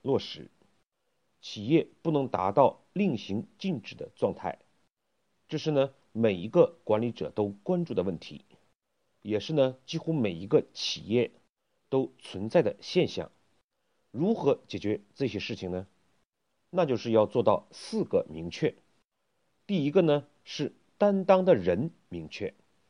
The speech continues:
是由谁来完成这件事情。第二个呢，是工作明确，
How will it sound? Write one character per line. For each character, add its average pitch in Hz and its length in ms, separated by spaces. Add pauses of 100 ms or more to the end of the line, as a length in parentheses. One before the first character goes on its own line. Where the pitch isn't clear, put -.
(440)
是 - 180
由 185 100
谁 117 500
来 113 260 (100)
完 98 340
成 101 260 (100)
这 120 100
件 117 140
事 - 160
情。 - 220 (920)
第 220 120
二 175 120
个 131 100
呢， 120 260 (100)
是 - 320 (160)
工 214 280
作 208 340
明 90 180
确， - 240